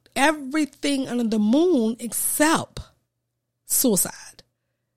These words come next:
We will talk about everything under the moon except mental health. It's because scientifically, you can't see it, just like we can't see cancer. But scientifically, you believe that this happens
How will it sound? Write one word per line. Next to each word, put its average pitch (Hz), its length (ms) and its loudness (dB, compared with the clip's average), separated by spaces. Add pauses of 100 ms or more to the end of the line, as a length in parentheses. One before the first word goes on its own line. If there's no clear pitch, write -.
(720)
We 247 140 6
will 311 160 6
talk 294 220 -2
about 262 280 -6
everything 277 380 -2
under 262 160 0
the 247 80 0
moon 247 480 0 (240)
except 233 400 0
mental 208 300 -2
health. 233 500 -6 (2000)
It's 247 160 4
because 254 580 2 (120)
scientifically, 233 1400 0 (340)
you 233 340 4
can't 269 420 -2
see 240 720 0
it, 175 400 -8
just 214 160 0
like 190 120 0
we 202 60 -2
can't - 280 -4
see 226 100 -4
cancer. 214 640 -4 (460)
But 196 100 -2
scientifically, 269 880 0
you 233 240 6
believe 247 440 2
that 190 140 0
this 220 200 -2
happens 180 500 -6